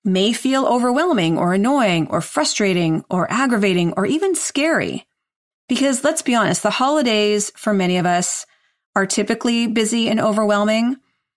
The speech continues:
but this year that might be amplified for you.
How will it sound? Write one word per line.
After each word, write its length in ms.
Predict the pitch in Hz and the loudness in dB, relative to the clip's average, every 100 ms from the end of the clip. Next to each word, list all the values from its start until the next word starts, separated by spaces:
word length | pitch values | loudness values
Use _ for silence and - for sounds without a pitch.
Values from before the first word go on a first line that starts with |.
| _ | _
but 320 | 233 240 196 247 | -2 -2 -2 -2
this 320 | 311 311 - | 0 -2 -2
year 500 | 220 240 269 349 320 | 0 2 0 0 0
that 360 | 247 277 294 240 | 0 -2 -2 -2
might 260 | 214 233 | 0 0
be 160 | 208 - | -2 0
amplified 640 | 180 180 165 - 147 - | -2 -2 -4 -2 -4 -4
for 140 | - - | -6 -10
you. 260 | - - | -8 -10